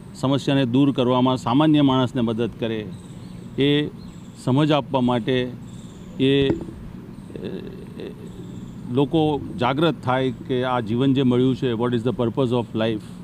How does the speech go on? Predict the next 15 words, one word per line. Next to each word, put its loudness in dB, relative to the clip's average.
અને 2
એને 4
અનુરૂપ, 4
અ, -8
એ 2
દરેક 0
સમસ્યાને 0
સમજતો -2
થાય, -2
થોડો 2
હળવો 4
થાય -4
અને 2
એ 4
રીતે 2